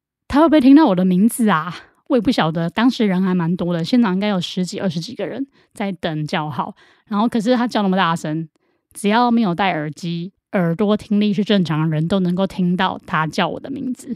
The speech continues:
就是曾叉叉这样子。快速的赶快跑到那个我自己的诊间去看医生。那我就在想说，他会不会想说，“这是不是那个谁谁谁啊？好像是那个谁谁谁。”可能会想到啊，但是因为我的样子已经跟之前那时候的样子不太一样，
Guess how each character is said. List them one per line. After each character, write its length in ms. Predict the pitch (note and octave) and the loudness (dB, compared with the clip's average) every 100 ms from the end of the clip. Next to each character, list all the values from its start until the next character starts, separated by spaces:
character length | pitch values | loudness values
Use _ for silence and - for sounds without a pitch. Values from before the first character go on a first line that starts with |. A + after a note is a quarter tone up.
| - | -14
就 140 | - F#3 | -6 -4
是 160 | E3+ | -4
曾 220 | D#3+ E3+ F3 | -4 -4 -4
叉 240 | E3+ D#3+ | -4 -4
叉 260 | D#3 D#3 D3+ | -4 -4 -4
这 80 | |
样 180 | C#3+ D3 | -4 -6
子。 160 | D#3 C#4+ _ _ _ _ | -8 -12 _ _ _ _
快 220 | - A3 | 0 0
速 220 | F3+ B3 | 0 -4
的 120 | F#3 | -4
赶 140 | F3 E3+ | -6 -8
快 80 | G3+ | -8
跑 160 | - | -6
到 120 | F3 | -4
那 100 | G3 | -4
个 200 | F#3+ E3+ E3+ | -4 -6 -6
我 100 | D#3+ | -8
自 140 | F3+ | -6
己 80 | F3 | -6
的 80 | E3+ | -4
诊 200 | F3 E3 | -2 -2
间 160 | E3+ | 0
去 120 | E3+ F#3+ | 0 0
看 200 | F#3+ D3+ | 0 0
医 100 | D#3+ | 0
生。 260 | - - - _ _ - | -2 -6 -8 _ _ -8
那 100 | A3+ | -6
我 80 | |
就 80 | G#3 A3+ | -4 -2
在 100 | A3+ | -2
想 200 | A3+ D#3+ | -4 -6
说， 360 | D#3+ F#3 F#3 F#3 | -8 -6 -6 -6
他 160 | F#3 | -4
会 80 | F#3+ | -4
不 120 | E3+ | -4
会 300 | E3+ F3 E3+ - _ | -4 -4 -4 -8 _
想 160 | - E3 | -10 -6
说 200 | E3 E3+ | -4 -4
，“这 100 | D#3+ | -4
是 160 | F#3+ F3+ | -6 -4
不 60 | |
是 160 | F#3 G#3 | -2 -2
那 80 | G3 | 0
个 140 | F3+ | -2
谁 180 | E3 E3+ | -6 -6
谁 140 | D#3 | -6
谁 240 | D#3+ - - | -8 -8 -12
啊？ 180 | - - | -12 -14
好 160 | - D#3 | -14 -8
像 160 | F#3 | -4
是 140 | G3 G#3+ | -2 -2
那 100 | G3+ | -2
个 100 | F3+ | -4
谁 200 | - D#3+ | -6 -8
谁 180 | E3 D#3+ | -6 -8
谁。” 320 | - G3+ A3+ _ _ _ _ _ _ | -8 -12 -14 _ _ _ _ _ _
可 140 | - G3+ | -4 0
能 160 | G3+ | 2
会 100 | C#4+ | 0
想 280 | D4+ D3+ D3+ | 0 -2 -2
到 160 | G3+ F#3+ | -2 -2
啊， 100 | E3+ | 0
但 100 | A3 | 2
是 140 | C4+ | 4
因 80 | D4 | 4
为 40 | |
我 120 | C#4+ E3 | 4 2
的 100 | D#3+ | -2
样 220 | G3+ F#3 | 0 0
子 100 | D#3+ | -2
已 40 | |
经 180 | D#3 F#3 | -4 -4
跟 220 | F#3 F#3 | -2 -2
之 100 | F#3+ | -2
前 180 | F#3 E3 | -4 -4
那 120 | F3 | -2
时 140 | D#3+ E3 | -2 -4
候 120 | F3 | -4
的 100 | E3+ | -2
样 160 | E3 D#3+ | -2 -4
子 140 | D#3+ | -6
不 80 | - | -8
太 200 | F#3+ C#3+ | -4 -4
一 100 | D3 | -4
样， 180 | D3+ | -6